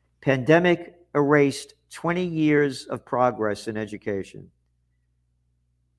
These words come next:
Not the pandemic erased,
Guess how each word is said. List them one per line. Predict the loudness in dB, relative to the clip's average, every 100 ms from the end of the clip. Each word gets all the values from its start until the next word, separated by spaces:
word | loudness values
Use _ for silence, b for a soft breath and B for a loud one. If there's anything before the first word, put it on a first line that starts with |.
| _ _ _ _ _ _ _ _ _ _ _ _ _ _ _ _ _ _ _ _ _ _ _ _
Not | 4 4 4
the | 0
pandemic | 2 0 2 2 2 0 -4
erased, | -6 -4 -4 -6 -8 -16